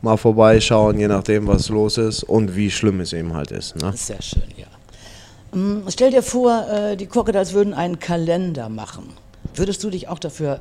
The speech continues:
Speaker 2: hergeben, ausziehen lassen, fotografieren?
Speaker 1: Ich würde mich nicht ausziehen lassen, aber in Ausrüstung, was weiß ich, beim Sport, äh, natürlich.
Speaker 2: Hast du den Schläger oder den Puck noch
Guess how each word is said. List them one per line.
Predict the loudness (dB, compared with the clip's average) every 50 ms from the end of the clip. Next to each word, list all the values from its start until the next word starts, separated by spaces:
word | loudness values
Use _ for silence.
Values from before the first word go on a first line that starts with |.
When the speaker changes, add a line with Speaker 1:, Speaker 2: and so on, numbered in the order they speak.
| -8 -18 -16
Speaker 2:
hergeben, | -12 -10 -8 -8 -6 -6 -6 -6 -6 -8 -12 -12 -8
ausziehen | -6 -6 -6 -6 -6 -6 -6 -6
lassen, | -6 -6 -8 -8 -8 -10
fotografieren? | -10 -10 -8 -10 -10 -10 -10 -14 -14 -14 -14 -12 -12 -10 -12 -12 -12 -14 -14 -12 -12 -8 -2
Speaker 1:
Ich | 0 4 10
würde | 10 10 12 12
mich | 10 8
nicht | 8 6 8 8
ausziehen | 10 10 10 8 6 2 0 0 0 2
lassen, | 2 2 2 2 0 -2 -2
aber | -2 -2 -2 -2 -2 0 0 0 0
in | 2 0 0 0
Ausrüstung, | 0 0 0 0 0 0 -2 -4 -2 -2 -2 -2 -4 -4 -2 -2 -2 0 -2 -2 -4
was | -4 -4 -4
weiß | -4 -4 -4
ich, | -6 -6 -4
beim | -4 -4 -4 -4 -6
Sport, | -10 -8 -4 -2 0 0 0 0 0
äh, | -2 -2 -2 -4 -4 -6 -8 -8 -10 -16 -18 -18 -18 -16 -12 -8
natürlich. | -6 -6 -4 -4 -4 -6 -6 -6 -12 -14 -20 -20 -20 -14 -4
Speaker 2:
Hast | 0 0 0 2 0
du | 0
den | 0 0 0
Schläger | 0 -4 -2 -2 -2 0 2 2 2 2
oder | 2 2 2 2
den | 2 0 -2 0
Puck | 4 4 4 4 4 -2 -6
noch | -6 -6 -6 -8 -12 -16 -18